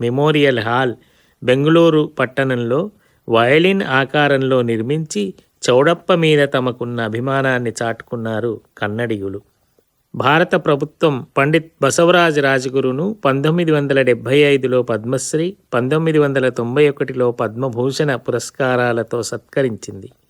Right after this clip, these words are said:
కేంద్ర రాష్ట్ర ప్రభుత్వ సంగీత నాటక అకాడమీ పురస్కారాలతో పాటు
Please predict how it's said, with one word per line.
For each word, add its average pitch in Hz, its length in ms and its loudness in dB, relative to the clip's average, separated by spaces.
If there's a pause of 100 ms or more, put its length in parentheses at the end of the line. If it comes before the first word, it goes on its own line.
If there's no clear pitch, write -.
(520)
కేంద్ర 156 440 4
రాష్ట్ర 135 600 0 (280)
ప్రభుత్వ 143 460 0
సంగీత 139 520 -2
నాటక 139 400 0
అకాడమీ 127 500 0
పురస్కారాలతో 120 960 -2
పాటు 127 460 -4